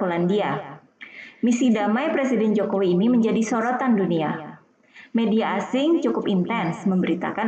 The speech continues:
agenda Presiden Jokowi. Presiden Jokowi membawa Indonesia ke level yang lebih tinggi, mengundang rasa kagum dan rasa hormat dari berbagai negara dunia.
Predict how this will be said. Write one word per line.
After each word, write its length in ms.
agenda 400
Presiden 400
Jokowi. 720
Presiden 400
Jokowi 480
membawa 320
Indonesia 560
ke 80
level 720
yang 160
lebih 240
tinggi, 560
mengundang 720
rasa 480
kagum 560
dan 160
rasa 240
hormat 400
dari 160
berbagai 480
negara 400
dunia. 640